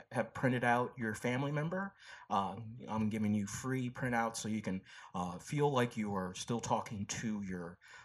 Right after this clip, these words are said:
uh, your, uh, your, your, your family member that kind of, uh, turned into dust. Okay?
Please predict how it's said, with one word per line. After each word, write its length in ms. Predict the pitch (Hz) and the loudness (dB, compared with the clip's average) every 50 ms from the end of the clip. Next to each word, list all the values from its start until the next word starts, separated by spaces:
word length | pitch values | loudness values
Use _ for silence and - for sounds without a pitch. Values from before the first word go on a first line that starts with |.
| - - - | -14 -8 -6
uh, 360 | 87 87 85 80 - 78 - - _ _ _ _ _ _ _ _ - - | -4 -4 -4 -4 -6 -10 -14 -16 _ _ _ _ _ _ _ _ -8 -6
your, 320 | 98 92 92 90 87 80 | -4 -4 -4 -4 -6 -8
uh, 160 | 80 80 80 92 104 - | -10 -14 -16 -18 -14 -10
your, 140 | 95 92 90 90 - - | -8 -8 -8 -8 -10 -10
your, 200 | 117 95 95 92 - - - - - - | -8 -8 -8 -8 -2 -2 -2 -2 -2 -6
your 100 | 101 98 | -6 -6
family 480 | - - - 117 113 113 107 110 107 | -4 0 2 2 4 4 2 2 2
member 260 | 101 101 98 92 92 90 | 0 0 0 -2 -4 -4
that 200 | 90 92 - - - | -6 -8 -8 -6 -4
kind 180 | 117 98 101 | -4 -2 -2
of, 140 | 95 82 - | -4 -6 -8
uh, 160 | 90 85 82 - _ - | -10 -10 -12 -16 _ -8
turned 260 | - - 107 98 98 101 | -4 -2 0 0 0 0
into 240 | 90 95 - - | -2 -4 -4 -6
dust. 540 | 90 - 92 85 - - - - - - - - - | -6 -6 -6 -6 -6 -8 -10 -12 -12 -14 -16 -10 -8
Okay? 340 | - - - - 90 95 | -8 -8 -6 -6 -8 -8